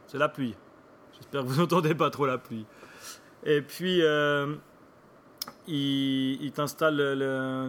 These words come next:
les plugins, euh, euh, comment, euh, premium. Ensuite, t'as la partie permalien.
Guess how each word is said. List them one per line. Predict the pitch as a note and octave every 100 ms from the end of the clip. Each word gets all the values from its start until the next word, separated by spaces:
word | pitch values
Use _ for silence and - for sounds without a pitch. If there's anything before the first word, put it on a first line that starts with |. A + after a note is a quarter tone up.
| C3
les | C3
plugins, | C#3+ C#3 C3+ C#3
euh, | C3 B2 B2+ B2+ - - - - - _ - - - -
euh, | A#2+ A#2 A2+ A2+ A2+ A2
comment, | B2 A#2 A2 G#2+
euh, | G2+ G2+
premium. | D3 C#3+ G#2 G2 - - _ _ _ _ - _ - _ - - - -
Ensuite, | C3+ A#2+ -
t'as | B2
la | A2+
partie | A#2+ - B2
permalien. | C3+ C3+ C#3+ G3+ B3+